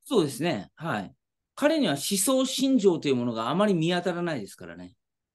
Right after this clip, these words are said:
はい。各論でそれに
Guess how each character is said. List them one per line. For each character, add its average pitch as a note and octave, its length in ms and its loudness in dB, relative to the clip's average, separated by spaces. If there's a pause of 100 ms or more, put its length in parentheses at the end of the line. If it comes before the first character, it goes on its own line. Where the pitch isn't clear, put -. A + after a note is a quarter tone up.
(1600)
は F#2+ 180 -10
い。 C#2 100 -18 (560)
各 G#3+ 340 2
論 B3 420 4
で A3+ 440 4 (400)
そ - 200 2
れ G3 140 2
に F#3+ 280 -2